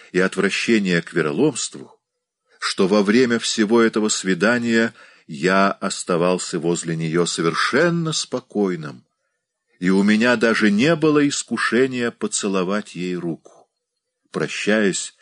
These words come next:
она поцеловала меня при своих слугах. Этот поцелуй, столь отличный от тех, которые я похищал у неё иногда под сенью дерев,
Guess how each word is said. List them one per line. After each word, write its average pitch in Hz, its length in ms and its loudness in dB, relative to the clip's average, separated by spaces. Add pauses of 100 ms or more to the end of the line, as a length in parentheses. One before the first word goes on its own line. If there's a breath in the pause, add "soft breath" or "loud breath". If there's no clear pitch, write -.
(300 soft breath)
она 85 500 0 (120)
поцеловала 85 680 -2
меня 80 360 -4
при - 160 -10
своих 80 400 -4
слугах. 95 560 -8 (320 loud breath)
Этот 98 320 0
поцелуй, 104 640 -2 (1040)
столь 104 400 0
отличный 101 680 0
от - 160 -6
тех, - 440 -2 (340 loud breath)
которые 90 500 2
я 92 200 0
похищал 95 680 -4
у 85 60 -2
неё 82 400 -2
иногда 87 440 -2
под 80 200 -8
сенью 76 420 -4
дерев, 76 520 -2